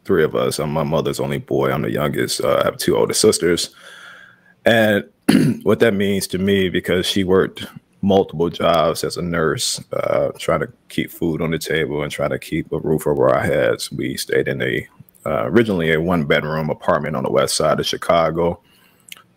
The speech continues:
Uh, I come from humble beginnings. Um, and being in this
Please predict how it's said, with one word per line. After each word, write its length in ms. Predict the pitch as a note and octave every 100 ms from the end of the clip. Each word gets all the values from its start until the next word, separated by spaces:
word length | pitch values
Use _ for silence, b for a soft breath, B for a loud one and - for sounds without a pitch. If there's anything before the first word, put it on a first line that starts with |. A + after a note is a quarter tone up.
| _
Uh, 380 | F2+ D#2 C#2+ C2 -
I 80 | D#2+
come 180 | - C2
from 160 | D#2+
humble 280 | - F#2 D#2+
beginnings. 720 | D#2 D2 D#2+ D#2 E2 - - - b b b b b _ -
Um, 640 | D#2 D2 C#2 A1+ A1+ - - _ _
and 380 | F#2 E2+ D#2+ - - _ - -
being 240 | F2+ G#2+ G2
in 120 | F#2
this 220 | F#2 E2+